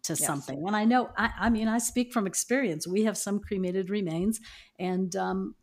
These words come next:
Speaker 1: you know, we, yeah, we kinda meant to, and we were gonna, and there's,
Speaker 2: Yes.
Speaker 1: there's a place we could put them in a, you know, place in Boulder that maybe is where they should go. But I, I don't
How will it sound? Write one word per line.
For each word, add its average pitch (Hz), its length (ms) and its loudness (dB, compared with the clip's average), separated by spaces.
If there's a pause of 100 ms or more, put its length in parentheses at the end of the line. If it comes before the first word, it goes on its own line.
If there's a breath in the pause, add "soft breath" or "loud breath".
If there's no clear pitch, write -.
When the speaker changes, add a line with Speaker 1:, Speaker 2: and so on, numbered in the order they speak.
Speaker 1:
you 226 160 0
know, 220 120 -2
we, 240 320 0
yeah, 262 300 0
we 269 160 -2
kinda 269 400 0
meant 240 380 2
to, 254 320 2
and 233 160 4
we 233 120 2
were 233 160 2
gonna, 220 560 2
and 214 140 0
there's, 220 340 -4
Speaker 2:
Yes. 277 320 2
Speaker 1:
there's 254 160 2 (160)
a 269 60 6
place 269 400 4
we 254 160 6
could 247 400 2
put 233 240 0
them 240 260 4
in 226 220 2
a, 220 200 4 (420 loud breath)
you 220 120 -2
know, 208 380 2 (140)
place 220 340 2
in 226 160 4
Boulder 202 460 2
that 196 280 0
maybe 196 460 0
is 208 160 0
where 208 140 2
they 208 120 4
should 202 240 -2
go. 202 200 2
But 214 240 0 (220)
I, - 80 -10 (160)
I 294 80 4
don't 403 200 2